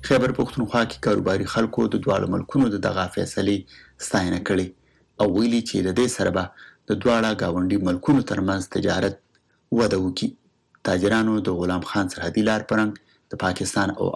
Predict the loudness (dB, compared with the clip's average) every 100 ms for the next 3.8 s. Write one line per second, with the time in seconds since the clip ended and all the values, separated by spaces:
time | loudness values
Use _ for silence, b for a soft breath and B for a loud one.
0 | -4 -4 -4 -2 0 0 0 0 0 0
1 | -4 B B B B 4 4 4 0 -2
2 | -2 0 0 -2 _ -2 -2 0 0 2
3 | 0 2 2 2 0 0 0